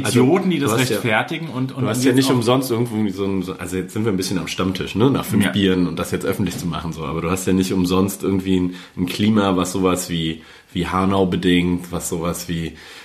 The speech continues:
Speaker 1: die Amokschützen auf Synagogen oder der eine Mensch, der in die Synagoge einbrechen wollte und Leute erschießen wollte und so. Irgendwo, es kommt ja nicht von ungefähr her, ne? Also du, du hast irgendwie so ein Klima, was sowas begünstigt. Und gerade so ein Post von Xavier Naidoo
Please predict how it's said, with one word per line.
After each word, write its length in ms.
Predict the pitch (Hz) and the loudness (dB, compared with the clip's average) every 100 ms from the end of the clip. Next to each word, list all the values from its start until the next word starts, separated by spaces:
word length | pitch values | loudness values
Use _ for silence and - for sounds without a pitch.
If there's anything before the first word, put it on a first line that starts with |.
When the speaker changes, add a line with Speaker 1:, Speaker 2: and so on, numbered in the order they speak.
| - | -10
Speaker 1:
die 100 | - | -6
Amokschützen 580 | - 92 95 - - 95 | 0 0 2 -2 -2 -2
auf 160 | 80 | -2
Synagogen 540 | 82 90 87 82 95 98 | 0 2 2 2 2 2
oder 160 | 85 | 0
der 220 | 78 85 - | -2 -4 -2
eine 100 | 85 | 0
Mensch, 240 | 90 90 | 2 2
der 60 | 92 | 2
in 40 | 87 | 0
die 60 | |
Synagoge 920 | 80 82 82 92 101 90 - 98 95 | -2 -2 -2 0 0 -2 0 2 2
einbrechen 400 | 87 90 90 - | 2 0 0 0
wollte 240 | 92 90 90 | 2 2 0
und 100 | 85 | 0
Leute 260 | 90 90 | 0 -2
erschießen 380 | 87 - 90 92 | -2 -2 0 0
wollte 280 | 82 82 87 | 0 -2 -4
und 80 | 85 | -4
so. 180 | 85 73 | -4 -4
Irgendwo, 300 | 85 90 95 | -4 -2 -2
es 140 | 90 | 0
kommt 140 | - 107 | 2 2
ja 60 | |
nicht 120 | 95 92 | 2 2
von 140 | 90 | 2
ungefähr 480 | 101 107 - 82 76 | 4 2 2 -2 -2
her, 240 | 78 71 | -6 -8
ne? 260 | 78 113 165 | -2 0 2
Also 200 | 95 87 | 0 -4
du, 160 | 82 92 | -4 -6
du 180 | 90 | -4
hast 200 | 90 110 | -4 -2
irgendwie 200 | - 98 | 0 0
so 100 | 95 90 | 0 0
ein 80 | |
Klima, 480 | 85 120 120 113 107 - - - | 0 2 4 4 0 -6 -6 -4
was 140 | 92 - | -2 0
sowas 240 | 98 92 | 2 2
begünstigt. 600 | 90 90 101 104 82 78 | 2 2 2 0 -2 -4
Und 160 | 78 82 | -6 -6
gerade 280 | 95 92 92 | -2 0 2
so 140 | 92 | 2
ein 120 | 95 | 2
Post 340 | 95 104 104 - | 2 0 0 -4
von 560 | 92 85 82 95 104 | -4 -2 -2 -4 -6
Xavier 420 | - - 92 92 90 | -4 0 0 2 2
Naidoo 640 | 87 90 95 113 110 | 2 0 0 0 0